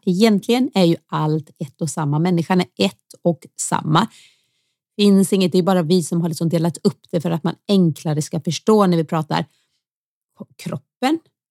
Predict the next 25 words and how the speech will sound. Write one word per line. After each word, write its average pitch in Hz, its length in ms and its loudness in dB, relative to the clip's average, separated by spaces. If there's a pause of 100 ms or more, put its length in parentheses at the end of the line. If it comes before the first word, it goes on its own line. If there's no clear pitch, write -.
(200)
och - 160 -6
knoppen 165 500 -4
eller 170 320 0
hjärnan, 170 520 2
sinnet, 165 640 2
det 175 80 -2
mentala 160 720 2
och 156 100 0
det 143 80 -6
fysiska. 160 760 -2 (560)
Men 185 240 0
allting 185 600 -2
påverkar - 500 -8 (180)
allt. 214 640 -2 (300)
Och 180 80 -2
man 180 120 0
kan 180 180 -6
liksom 180 280 -6
se 220 440 -2
det 165 120 0
lite 156 220 -2
mer 160 120 -4
framför 170 320 -4
sig 156 160 -6
att - 160 -4